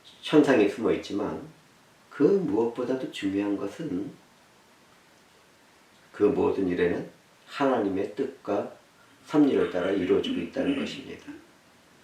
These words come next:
우리가 어디에서 와서 어디로 가는지 알지 못하는 것처럼 이 세상의 일들도 그렇습니다.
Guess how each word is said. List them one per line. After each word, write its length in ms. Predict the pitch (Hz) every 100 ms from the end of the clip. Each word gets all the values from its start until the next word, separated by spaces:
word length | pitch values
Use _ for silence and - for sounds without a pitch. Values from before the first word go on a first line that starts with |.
| -
우리가 300 | 135 165 170
어디에서 460 | 131 127 139 143 139
와서 240 | 127 113
어디로 220 | - 127
가는지 360 | 117 107 101 98
알지 220 | - 95
못하는 420 | 78 - 78 76
것처럼 440 | - - - 78 78 - - -
이 100 | 101
세상의 400 | - 110 107 87
일들도 360 | 78 78 78 -
그렇습니다. 760 | - - - - - - -